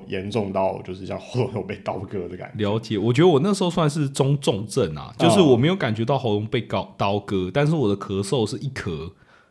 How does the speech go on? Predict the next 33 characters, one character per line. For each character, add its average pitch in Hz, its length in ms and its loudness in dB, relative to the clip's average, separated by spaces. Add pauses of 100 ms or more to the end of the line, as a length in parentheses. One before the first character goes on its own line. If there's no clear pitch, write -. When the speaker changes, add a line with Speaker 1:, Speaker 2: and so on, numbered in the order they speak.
(140)
Speaker 2:
就 139 120 -2
停 117 280 -4
不 139 120 0
了 87 200 -2
的 82 140 -10
那 98 120 -2
种， - 220 -14 (140)
就 117 140 -4
真 113 180 -4
的 107 80 -2
是 107 140 -8
狂 92 280 -12
咳， 73 380 -14
然 92 100 -6
后 107 120 -6
鼻 92 240 -10
涕 110 180 -4
就 101 320 2
流 92 240 -4
得 95 80 -6
很 92 220 -8
严 71 200 -12
重 85 280 -8
这 80 140 -16
样 82 120 -18 (100)
子。 - 160 -18 (360)
Speaker 1:
对， 113 240 0
那 151 160 2
其 139 200 -2
实， 143 540 2
呃， 117 240 4
因 131 80 2
为 147 180 6